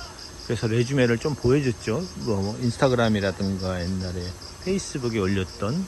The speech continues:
그런 것들 딱 보여주니까 "그럼 삼천만 원을 줄 테니까 가게를 먼저 오픈을 하라고." 그러더라고요. 아니, 이게 일반적인 얘기예요. 그러니까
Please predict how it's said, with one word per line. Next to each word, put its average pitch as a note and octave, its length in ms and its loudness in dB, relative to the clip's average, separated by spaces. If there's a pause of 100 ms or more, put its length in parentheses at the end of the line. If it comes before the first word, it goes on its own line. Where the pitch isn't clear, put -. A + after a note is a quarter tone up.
그런 G#2+ 140 -4
것들 G#2+ 260 -6
딱 C3 180 -2
보여주니까 A2+ 580 0 (440)
"그럼 B2+ 160 0
삼천만 A3+ 600 6
원을 D#3+ 320 2 (220)
줄 B2 200 0
테니까 C3+ 380 2
가게를 A2 420 2
먼저 G2+ 300 2
오픈을 A2+ 540 4
하라고." E3 240 2
그러더라고요. G#2+ 380 -2 (260)
아니, A3+ 160 0
이게 C3+ 120 -2
일반적인 G#3+ 540 4
얘기예요. D#3 360 2
그러니까 E3 240 0